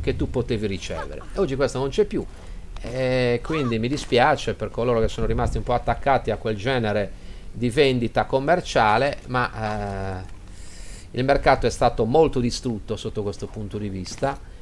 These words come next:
E mi dispiace anche oggi per chi, ripeto, ritorniamo a chi aveva una professione e ha dovuto abbandonarla, perché noi siamo un paese dove arrivi a cinquanta anni e ti devi inventare un lavoro perché il tuo lavoro diventa una spazzatura. Ormai tu non vali più a nulla,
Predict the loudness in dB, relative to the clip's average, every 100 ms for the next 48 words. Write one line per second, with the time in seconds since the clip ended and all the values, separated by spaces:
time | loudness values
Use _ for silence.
0 | -6 -2 0 0 2 4 4 4 2 2
1 | 2 0 0 -2 -4 -2 -2 -2 -2 2
2 | 6 6 4 -2 2 4 6 6 6 2
3 | 2 2 8 8 8 4 -2 -2 0 0
4 | 2 4 4 4 0 -6 0 4 4 4
5 | 4 4 6 4 4 2 0 -2 -2 -4
6 | -4 -4 0 0 2 0 2 6 8 8
7 | 6 4 4 4 4 2 0 -2 2 2
8 | 4 2 4 2 -2 -4 -10 2 8 10
9 | 10 8 4 6 6 8 8 10 10 10
10 | 8 4 4 4 4 4 4 6 4 4
11 | 2 2 0 -2 2 2 4 2 2 -2
12 | 0 0 2 2 2 0 2 2 0 0
13 | 0 0 2 2